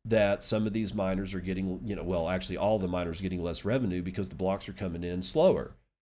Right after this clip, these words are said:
We get that. But if you have a mining operation and you didn't build in padding for a two-week difficulty adjustment, then you don't belong in the mining industry, and I'm sorry about that, but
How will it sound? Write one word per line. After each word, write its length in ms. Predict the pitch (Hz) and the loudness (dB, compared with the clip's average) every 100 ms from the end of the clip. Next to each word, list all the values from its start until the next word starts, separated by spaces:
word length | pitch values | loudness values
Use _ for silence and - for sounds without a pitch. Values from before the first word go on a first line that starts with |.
| _ | _
We 160 | 101 131 | 2 4
get 300 | 123 165 - | 6 4 4
that. 320 | 90 60 57 - _ _ - | -2 -4 -10 -16 _ _ 0
But 140 | 113 | 2
if 120 | 110 | 2
you 400 | 117 135 170 175 185 127 | 2 4 4 2 0 4
have 180 | 143 | 6
a 80 | 131 | 8
mining 320 | 120 135 190 | 6 6 6
operation 640 | 127 104 107 104 101 107 101 | 6 4 2 2 2 0 2
and 200 | 92 92 | 2 2
you 220 | 123 170 | 2 4
didn't 400 | 143 175 135 117 | 4 4 4 4
build 380 | 139 151 135 127 | 6 6 6 6
in 480 | 185 107 90 95 - _ - | 6 4 2 -2 -6 _ -8
padding 520 | - 143 165 120 90 | 0 4 4 4 0
for 220 | 78 110 | -2 -2
a 60 | 95 | -2
two-week 640 | 92 165 156 147 139 120 | 0 2 4 4 2 2
difficulty 640 | 113 170 151 101 92 95 | 2 4 4 0 -2 0
adjustment, 520 | 90 85 95 - 101 92 | 0 0 -2 0 -2 0
then 160 | 92 | 0
you 140 | 90 175 | 6 8
don't 180 | 214 | 8
belong 300 | 170 165 165 | 8 4 4
in 80 | 147 | 4
the 40 | 113 | 2
mining 380 | 107 156 101 | 4 4 2
industry, 480 | 87 85 85 - 101 | -2 -4 -6 -6 -4
and 80 | 95 | -2
I'm 140 | 92 | -2
sorry 360 | 82 139 160 113 | -2 2 4 2
about 300 | 82 85 82 | 0 -4 -4
that, 300 | 92 95 87 | -2 -2 -2
but 220 | 95 92 | -2 -2